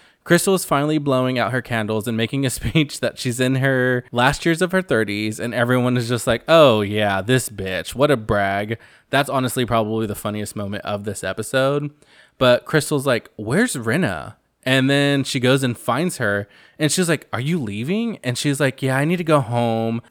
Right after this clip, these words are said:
That she's so upset and can't sit there. And Crystal's like, "Wow, it's really that bad." And she's like, "Yeah, yeah, it's really that bad." Like, I'm trying to be as dramatic as they are, so just bear with me.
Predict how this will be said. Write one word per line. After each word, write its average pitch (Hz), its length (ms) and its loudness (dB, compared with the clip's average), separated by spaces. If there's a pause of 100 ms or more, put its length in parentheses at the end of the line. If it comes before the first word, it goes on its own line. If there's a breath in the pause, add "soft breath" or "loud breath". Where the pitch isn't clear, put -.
That 135 180 0
she's - 220 -4
so 147 320 2
upset 123 720 0
and 127 180 -2
can't 135 320 -4
sit 160 300 -2
there. 156 360 2
And 131 160 -2
Crystal's 143 400 -2
like, - 280 -4
"Wow, 107 600 -2
it's 120 200 -6
really 117 300 0
that 107 340 -6
bad." 107 260 -2
And 104 100 -8
she's 117 200 -8
like, 113 160 -8 (320 soft breath)
"Yeah, 117 380 -8 (540)
yeah, 123 220 -2
it's 117 160 -4
really 113 380 -4
that 104 260 -6
bad." 98 460 -10 (120)
Like, 131 160 0
I'm 143 120 4
trying 175 180 4
to 175 60 2
be 127 100 4
as 107 160 4
dramatic 98 460 -2
as 92 180 -6
they - 160 -10
are, - 220 -8
so 110 160 -4
just 123 240 -4
bear 104 200 0
with 98 220 -6
me. 90 220 -12